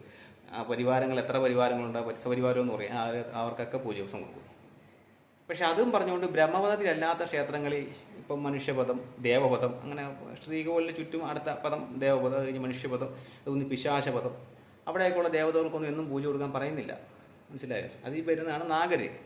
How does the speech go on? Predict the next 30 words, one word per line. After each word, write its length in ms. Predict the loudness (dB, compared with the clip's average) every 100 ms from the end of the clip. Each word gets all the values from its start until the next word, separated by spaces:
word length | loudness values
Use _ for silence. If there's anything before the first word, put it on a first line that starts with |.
| -20 -20 -10 -2
നാഗര് 200 | 0 0
ചിലപ്പോൾ 200 | -2 -2
മനുഷ്യപദത്തിലായിരിക്കും, 800 | 0 2 2 2 2 2 0
ചിലപ്പോൾ 80 | -2
പിശാചപദത്തിലായിരിക്കും 880 | 0 2 2 0 2 0 0 -4 -6 -6
കിട-, 220 | -6 -6
ഇരിക്കുന്നത്. 380 | -6 -4 -6 -8 -14 -20 -20 -10
അവിടെയൊന്നും 360 | -2 2 2 0
ഈ 80 | 0
ആയില്യത്തിനൊന്നും 600 | 0 0 -2 -2 -4 -2
പൂജ 280 | -4 -4 -4 -4
പറയുന്നില്ല, 460 | -4 -4 -4 -6 -6
പറയപ്പെടുന്നില്ല. 540 | -2 0 0 -4 -6 -8
മാസത്തിൽ 340 | -8 -6 -6
ഒന്ന് 200 | -4 -4
പൂജ, 240 | -4 -8 -8
അല്ലെങ്കിൽ 380 | -10 -8 -6 -4
പരിഹാരാർത്ഥം, 680 | -4 -2 0 0 -2 -6 -8
അല്ലെങ്കിൽ 360 | -6 -6 -6 -8
ചെയ്യാം, 260 | -6 -6 -8 -18 -16 -4
പ്രീതിക്ക് 360 | 0 0 0
വേണ്ടി 180 | 0 -2
ചെയ്യാം, 260 | -4 -12 -14
ഇത്രേ 280 | -12 -4 -2
പറയുന്നുള്ളൂ. 440 | -2 -4 -6 -12 -18 -20 -20 -20 -20 -18
ഇപ്പം 200 | -12 -6
ചില, 160 | -2 -2
ഏഹ്, 760 | -4 -6 -6 -2 0 0 -2
സമ്പ്രദായത്തിൽ 400 | -2 0 0 0 0
കാണുന്നുണ്ട് 420 | 0 0 -4